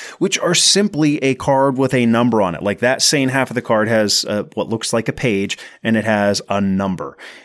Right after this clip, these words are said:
You'll get two points for every one of those you just set down. Once you set it down, it just stays in play. I-, it's done for the game. It's next to your player board. And you're gonna get two points apiece. But four points apiece if you have a sequence.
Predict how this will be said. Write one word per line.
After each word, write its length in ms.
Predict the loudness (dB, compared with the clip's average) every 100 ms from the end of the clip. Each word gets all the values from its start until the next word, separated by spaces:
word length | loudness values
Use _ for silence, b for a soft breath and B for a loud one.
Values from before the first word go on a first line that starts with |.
| B
You'll 140 | -4 -2
get 220 | -2 -4
two 160 | -4 -2
points 380 | 0 0 -2
for 180 | -2 -2
every 180 | 2 2
one 140 | 2
of 60 | 2
those 220 | 0 0
you 80 | -2
just 220 | 2 2
set 220 | 2 0
down. 200 | 0 0
Once 200 | 0 0
you 40 | 2
set 200 | 2 2
it 80 | 0
down, 200 | 0 0
it 60 |
just 180 | 0 0
stays 320 | 0 -2 0
in 120 | -2
play. 400 | 0 2 2 0 -4 -10
I-, 120 | -4
it's 220 | -4 -4
done 280 | -2 0 0
for 120 | 0
the 80 | -2
game. 340 | -2 0 0
It's 240 | 0 -2 -6 -8 -6
next 280 | -4 -2
to 80 | -2
your 60 | -2
player 260 | 0 0
board. 260 | 0 -4 -6
And 280 | -10 -4 0
you're 60 | 2
gonna 80 | 0
get 160 | 0
two 120 | -2
points 300 | -2 -2 -4
apiece. 420 | -4 -4 -2 -4 -4 B B B
But 300 | -6 -6 -6
four 400 | -12 -4 2 2
points 400 | 0 -6 -4 -6
apiece 440 | -8 -6 -6 -2 -2
if 160 | -4 -2
you 80 | -2
have 240 | -2 -6
a 60 | -2
sequence. 800 | 0 0 -2 -6 -10 -8 -8